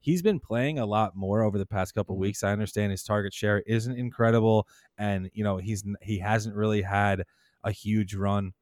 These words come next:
Speaker 1: leading up to this point to get you excited, like, like someone else will bring up, uh, later in the episode who's, who's had back-to-back games with the touchdown. But I think Dissly is in a good spot to get, you know, four or five targets.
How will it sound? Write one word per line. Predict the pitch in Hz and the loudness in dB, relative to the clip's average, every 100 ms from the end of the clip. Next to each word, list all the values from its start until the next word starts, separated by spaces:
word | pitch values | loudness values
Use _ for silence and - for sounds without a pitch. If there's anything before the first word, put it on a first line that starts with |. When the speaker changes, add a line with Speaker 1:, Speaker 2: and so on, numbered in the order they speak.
| _ | _
Speaker 1:
leading | - 110 107 95 | -4 0 0 0
up | 101 | -2
to | - | -2
this | 107 107 | -2 -2
point | - 117 110 | 0 0 0
to | |
get | 104 107 | -2 -2
you | 113 | 0
excited, | 110 - 113 113 110 | 0 0 0 2 2
like, | 104 - - | 0 -2 -4
like | 107 - | -6 -4
someone | 107 101 101 | -4 -2 0
else | 98 - | 0 -2
will | 101 | -6
bring | 95 101 | -4 -2
up, | 101 95 _ _ _ - | 0 -2 _ _ _ 0
uh, | 101 90 | 2 2
later | 95 101 104 | 0 0 0
in | 98 | -2
the | 98 | -2
episode | 95 101 92 98 | -2 -2 -2 -2
who's, | 98 95 - | -2 -4 -6
who's | 101 | -4
had | - 98 | -2 0
back-to-back | 95 95 - 90 | 0 -4 -4 -4
games | 101 101 - | -2 -6 -6
with | 98 | -8
the | |
touchdown. | - 101 - 127 131 _ _ _ _ | -4 -2 0 0 -2 _ _ _ _
But | 120 113 | 4 4
I | - 120 | 2 -2
think | 190 180 - | 0 -2 0
Dissly | 131 131 123 110 98 | 0 2 0 -2 -2
is | 101 | -4
in | 113 | -4
a | 92 | -4
good | - 113 139 | -2 0 0
spot | - - 117 110 - _ _ | -2 2 4 4 0 _ _
to | - | -6
get, | 98 120 120 - - | -2 0 0 -2 -6
you | 117 | 0
know, | 98 87 | 0 -2
four | - - 110 120 160 | -10 -8 0 4 4
or | |
five | - 160 160 - | 4 6 6 4
targets. | 156 151 156 - | 2 2 0 -6